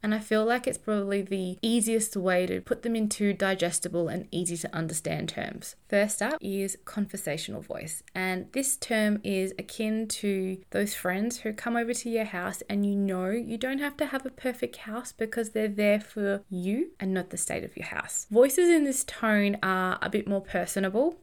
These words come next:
They can be sarcastic and real. It's also about diving beyond what's being said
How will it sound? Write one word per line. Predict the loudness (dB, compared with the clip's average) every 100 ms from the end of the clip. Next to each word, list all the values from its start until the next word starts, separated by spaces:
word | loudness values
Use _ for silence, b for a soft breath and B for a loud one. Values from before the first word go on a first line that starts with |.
| -4
They | -2
can | 0 0
be | 2
sarcastic | 2 0 0 -2 -2 -2 -4 -4
and | -4 -2 0
real. | 0 0 -2 -4 -2
It's | -2 -2 -8 -2
also | 0 2 2 2 2
about | 0 2 2 0
diving | -2 0 0 -2
beyond | -2 0 0 0 0
what's | -2 -2
being | -2 -2 -2
said | -4 -2 0 0